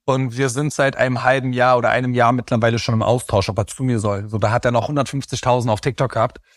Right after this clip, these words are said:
Und er hat mir jetzt, ähm, im Januar gesagt, „Emre, in einem unserer ersten Gespräche hast du gesagt, dass du normalerweise erst Influencer ab dreihunderttausend Abonnenten signst. Und damals hatte ich noch hundertfünfzigtausend.“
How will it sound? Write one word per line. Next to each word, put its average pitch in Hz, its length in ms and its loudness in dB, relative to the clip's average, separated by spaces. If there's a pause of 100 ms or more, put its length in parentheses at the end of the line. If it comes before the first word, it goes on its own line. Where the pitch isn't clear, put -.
(320)
Und 135 260 -4
er 156 140 4
hat 170 160 -2
mir 147 160 0
jetzt, - 380 -4 (220)
ähm, 127 380 0
im 147 140 -2
Januar 143 340 4
gesagt, 120 480 0
„Emre, 160 400 2 (340)
in 147 200 -2
einem 156 280 0
unserer 143 200 0
ersten 165 320 2
Gespräche 156 460 0
hast 139 180 -2
du 123 60 -10
gesagt, 120 480 0
dass 143 100 -4
du 135 80 -6
normalerweise 127 560 2
erst 131 340 2
Influencer 123 480 -2
ab 113 120 0
dreihunderttausend 127 580 0
Abonnenten 120 400 -2
signst. 110 500 -4
Und 127 140 -4
damals 127 340 0
hatte 143 160 0
ich 127 100 -6
noch 127 120 2
hundertfünfzigtausend.“ 120 840 -6